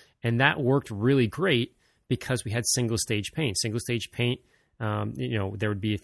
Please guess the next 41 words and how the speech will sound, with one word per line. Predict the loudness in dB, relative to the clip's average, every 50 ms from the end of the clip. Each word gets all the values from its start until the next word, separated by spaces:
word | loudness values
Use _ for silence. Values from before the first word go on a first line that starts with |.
| -6
a | -8 -6
thing | -4 -2 -2 -2
called | -2 -4 -4 -4
paint | -6 -4 -2 -2 -4 -4
transfer. | -4 -4 -2 -2 -2 -2 -4 -6 -8 -8 -8
So | -6 -4 -2 -2 -2 -2 -4 -8 -18 -20 -20 _ -6
when | -2 0 0 2
you | 4 6 6 6
were | 6 6 4 4 4 2
sanding | 2 2 2 2 2 2 2 2
it | 0 0
down, | 0 0 2 2 2 0 0 -2 -4 -8 _ _ _ _ -10
I'm | -8 -8 -6 -6
sanding | -6 -6 -6 -6 -6 -8
it | -8 -8
down. | -10 -10 -10 -12 -14 _
Let | -8 -6
me | -6 -4
back | -4 -6 -6 -6
that | -8 -8
up. | -8 -6 -4
When | -2 0
you | 2
were | 2 0
polishing | 0 0 0 2 2 2 0 0 -2 -4
the | -4
car, | -4 -4 -2 0 2 2 2 0 -2 -6 _ _ _ _ -8
essentially | -6 -4 -2 0 2 2 2 2 0 0 0 0 -2 -4 -6 _ _ _ -8
you're | -6 -6
sanding | -4 -4 -4 -2 -2 -2 -4
it | -4 -2
down. | -2 -2 -2 -2 -4 -6 -8 -10 -14 -14
Uh, | -14 -10
you | -8 -8
know, | -8 -8
polish | -8 -4 -4 -4 -2 -2 -4 -6 -6 -8
and | -8 -6
compounds | -4 -4 -4 -4 -4 -6 -6 -6
are | -6 -8
basically | -6 -6 -6 -6 -6 -6 -6 -6 -6 -6
liquid | -4 -2 -2 -4 -4 -4 -4 -4 -4 -4 -4 -8